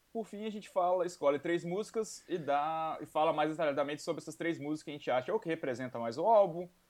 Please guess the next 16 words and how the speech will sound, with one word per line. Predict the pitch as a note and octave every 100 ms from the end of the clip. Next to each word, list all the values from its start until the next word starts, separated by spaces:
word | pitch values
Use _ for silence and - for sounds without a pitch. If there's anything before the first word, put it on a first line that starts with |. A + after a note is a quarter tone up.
| _ _ -
ou | F3 F3+ E3+
que | D#3+
tem | - C#3
alguma | B2+ C3+
conexão | C3+ B2+ - B2+
maior | C3 A#2+ A#2+ B2 A#2+ A#2
com | - A2+
você. | G#2 - D#3+ F#3+ F3+ F3 _ _ _ _ _ _ _ -
Enfim, | E3 D#3+ C3+ G2 A#2 _ -
é | C3 D#3 D#3+ D#3 - _ _ _
critério | - E3+ E3 E3+ E3+ E3+
do, | D#3+ E3+ E3 - _ _ _ _ _
do | D#3+
apresentador | D#3+ - F3 F3 E3+ C3 C#3
do | C#3+
álbum. | B2 G2